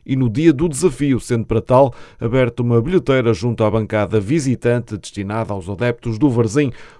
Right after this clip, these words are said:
O emblema, presidido por Ricardo Nunes, lamentou que esta situação tenha impossibilitado a organização do habitual autocarro de adeptos. O Vila Verdense Varzim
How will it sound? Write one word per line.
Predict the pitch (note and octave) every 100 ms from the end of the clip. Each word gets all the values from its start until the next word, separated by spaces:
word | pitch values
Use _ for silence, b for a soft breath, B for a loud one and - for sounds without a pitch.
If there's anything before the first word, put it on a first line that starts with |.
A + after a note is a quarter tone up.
| -
O |
emblema, | B2 A#2 B2 A#2 A2+
presidido | - A#2+ C3 B2 A2+
por | - A#2+
Ricardo | A2 D#3 C#3 C3 A2
Nunes, | B2 A#2+ A2+ G2+ -
lamentou | F#3 E3+ C3 C3
que | D#3
esta | D3+ B2+ C3
situação | C3+ B2+ A2 B2 B2+ B B B
tenha | B2+ B2 A#2+
impossibilitado | - E3 D3 - D#3 D3 A#2+ A#2
a | A2
organização | G#2+ A2 G2 G2+ A#2+ A#2
do | G#2
habitual | G#2+ G#2+ A2 G#2+ -
autocarro | C#3+ B2+ G#2+ - B2+ G2
de | F#2+
adeptos. | G#2 B2+ B2 A2 -
O | A2
Vila | A2 C3+
Verdense | A2 A#2 A#2+ A2+ -
Varzim | B2+ B2 D3+